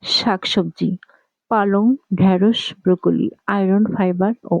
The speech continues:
অ্যান্টিঅক্সিডেন্টে ভরপুর, যা রোগ প্রতিরোধে সহায়তা করে। মাছ, বিশেষত সামুদ্রিক মাছ, ওমেগা থ্রি ফ্যাটি অ্যাসিড সমৃদ্ধ, যা হৃদযন্ত্র ও মস্তিষ্কের জন্য উপকারী।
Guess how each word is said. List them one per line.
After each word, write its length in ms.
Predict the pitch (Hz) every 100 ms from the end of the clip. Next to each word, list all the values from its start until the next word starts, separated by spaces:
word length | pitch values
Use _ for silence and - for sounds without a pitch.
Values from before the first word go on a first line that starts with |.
| -
অ্যান্টিঅক্সিডেন্টে 1000 | 170 175 196 180 - 190 202 214 - 330 - _ _ _
ভরপুর, 440 | 170 160 156 - - 170 _ _ _ _ _ -
যা 200 | 202 240
রোগ 180 | 226 220 -
প্রতিরোধে 500 | 240 - 247 220 269 -
সহায়তা 540 | - 185 160 175 -
করে। 260 | 165 - 180 175 - _ _ _ _ _ _ _ -
মাছ, 340 | 190 165 175 - - - _ _ -
বিশেষত 500 | 214 - 285 - 294 349
সামুদ্রিক 560 | 226 185 175 170 175 - -
মাছ, 200 | 170 175 - _ _ _ -
ওমেগা 360 | 175 175 165 170
থ্রি 280 | - 214 233 247 247 _
ফ্যাটি 340 | 190 180 - -
অ্যাসিড 400 | - 185 - 269 - -
সমৃদ্ধ, 460 | 165 160 165 170 170 180 - - - -
যা 160 | 170 175
হৃদযন্ত্র 600 | 185 190 - 262 262 - 311 180
ও 20 |
মস্তিষ্কের 680 | 170 170 170 - 247 - 254
জন্য 240 | - 160 202 370 220
উপকারী। 400 | 165 - 101